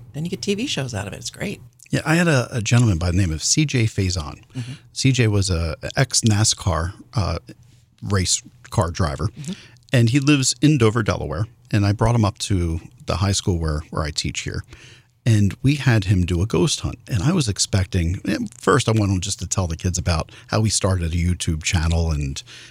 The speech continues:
Speaker 2: got to where he is, 'cause he's very successful
Speaker 1: Mm-hmm.
Speaker 2: doing these ghost hunts once a week.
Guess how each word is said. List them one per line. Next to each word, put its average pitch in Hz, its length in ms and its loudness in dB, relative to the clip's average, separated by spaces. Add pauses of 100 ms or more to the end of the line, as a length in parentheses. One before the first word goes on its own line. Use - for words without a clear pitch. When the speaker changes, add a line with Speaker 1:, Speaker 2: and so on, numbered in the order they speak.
(120)
Speaker 2:
got 110 180 0
to 110 80 2
where 95 160 2
he 82 120 0
is, - 180 -6
'cause 80 140 -4
he's 87 180 -4
very 87 240 0
successful - 680 -4
Speaker 1:
Mm-hmm. 151 220 -4
Speaker 2:
doing 107 220 4
these 85 180 -2
ghost 87 280 -2
hunts 78 280 -2
once 82 200 -6
a - 40 -10
week. 80 340 -12